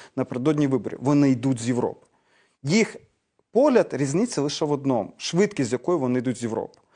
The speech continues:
Але якщо Сполучені Штати йдуть, хто, хтось мусить бути замість них. І тут єдиний варіант, який, хто може їх замінити, це Україна. І, відповідно, майбутнє і Європи, і безпеки Європи, і майбутнє України буде формуватися навколо нашого В П К і Збройних сил, не навколо нато.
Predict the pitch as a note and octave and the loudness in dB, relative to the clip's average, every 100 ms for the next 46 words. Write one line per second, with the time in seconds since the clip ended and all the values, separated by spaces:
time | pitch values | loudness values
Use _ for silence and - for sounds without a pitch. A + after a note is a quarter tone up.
0 | - - D3 F3+ F3+ G3 F3 - - D#3+ | -20 0 2 2 2 -2 -2 -4 -6 -4
1 | D#3+ D3 C3 C3+ A#2 C#3 D#3 C4+ - - | -2 -4 -4 -4 -4 -8 -6 -6 -6 -4
2 | F3 - - _ F#3 G3+ D3+ E3 D#3+ A#2 | -4 -6 -20 _ -2 0 -4 -4 -4 -6
3 | A2+ C#3+ C3 A#2+ A#2+ A#2 - A2 - _ | -6 -6 -4 -4 -4 -6 -10 -12 -14 _
4 | _ _ _ D#3 D3+ G#3+ D#3 D3+ D#3 F#3 | _ _ _ -4 0 -2 2 0 2 2
5 | F#3 D3 A#2+ B2+ G3+ C4+ D#3+ - D3 B2 | 4 2 2 2 2 0 -4 -2 -2 0
6 | - D#3 C3 B2 A2 B2+ D3+ C4+ C#4 - | 0 2 2 0 -4 -4 -4 -4 -6 -4
7 | D3+ C#3+ C#3 C3 A2 E2 - B2+ - F#3 | -2 -2 -4 -4 -4 -6 -8 -6 -4 -2
8 | A3 F3 - - - D3 D#3 F3+ E3+ A#2+ | 0 -2 -6 -18 0 2 2 0 0 -2
9 | D#3+ A3 G3 D3+ C#3 A#2+ A#2+ C3+ - A3+ | 0 0 2 2 2 -4 -4 -6 -4 -4
10 | - E3+ C3+ B2+ B2 A#2+ C3+ C#3+ C3+ B2 | -4 -4 -2 -4 -4 -4 -2 -4 -4 -4
11 | F#3 B3+ C3+ C#3 C3+ C3 B2+ D#3+ G#3+ - | -2 -2 -2 -2 -4 -4 -4 -2 -2 -4
12 | - B2+ D#3+ D3 D3 C#3 - B2 B2+ - | -6 -4 -2 0 2 0 -2 -6 -8 -4
13 | G3+ F#3 A#2+ C#3 C3+ C3+ B2 A2+ B2+ C3+ | 0 0 0 0 0 -2 -4 0 0 0
14 | - D#3+ D3 C#3 - | 0 0 2 2 0